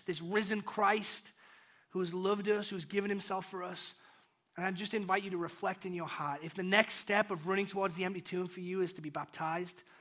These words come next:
go out to the lobby. I'd love to chat with you. We'll do it right now. If the next step for you is to just get connected, and remind you to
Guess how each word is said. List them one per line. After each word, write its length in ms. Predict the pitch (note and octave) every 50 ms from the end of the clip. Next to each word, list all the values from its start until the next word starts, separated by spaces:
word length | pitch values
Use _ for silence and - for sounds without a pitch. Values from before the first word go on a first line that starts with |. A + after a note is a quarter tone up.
| - - - _ _ _ _ _
go 100 | - F#3
out 140 | F#3+ G3+ F#3+
to 60 | G3
the 60 | F#3+
lobby. 220 | F#3 F#3 F3+ F3 E3+
I'd 120 | E3 D#3+
love 140 | E3 D#3+ D#3
to 80 | E3
chat 260 | D#3 - - F3+ F3+ F3+
with 100 | E3+ E3+
you. 160 | F#3 F#3 F#3
We'll 160 | E3 E3 D#3+
do 220 | D3+ C#3+ F3 F3+
it 120 | E3+ C#3 - - - _ _ _ _ _ _ _ _ _ _ _ _
right 180 | E3+ F3+ F#3
now. 240 | F3 E3+ D#3 C#3 C3 - _ _ _ _ _ _ _ _ _ _ _ _ _ _ _ _ - - _
If 60 | -
the 80 | F#3 F#3
next 220 | G3+ G3+ G3+ -
step 180 | - G#3+ G#3+ G3+
for 120 | - G#3+
you 100 | G3+ G3+
is 80 | G3+ G3
to 100 | - F#3+
just 200 | E3+ G#3+ G3+ -
get 160 | A3 G#3 -
connected, 420 | - G3+ G3 G#3+ A3+ A3 A3 G3+ F#3+
and 80 | F#3
remind 360 | F#3 F#3 F#3+ F#3+ G3+ G#3+ G3
you 60 | G3 F#3
to 120 | F3 D#3